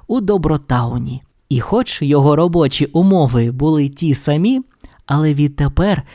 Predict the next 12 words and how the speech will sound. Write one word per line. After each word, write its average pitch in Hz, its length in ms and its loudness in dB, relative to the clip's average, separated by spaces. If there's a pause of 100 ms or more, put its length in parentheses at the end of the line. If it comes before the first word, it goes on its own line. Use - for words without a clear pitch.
(160)
добряки 208 600 0
ставилися 143 760 0
до 170 160 0
нього 208 420 0 (200)
з - 180 -2
повагою. 147 920 -2 (440)
Виявилось, 135 840 0 (140)
що - 360 0
не 135 300 2
обов'язково 185 1160 0
мати 135 360 0
медаль, 160 440 -2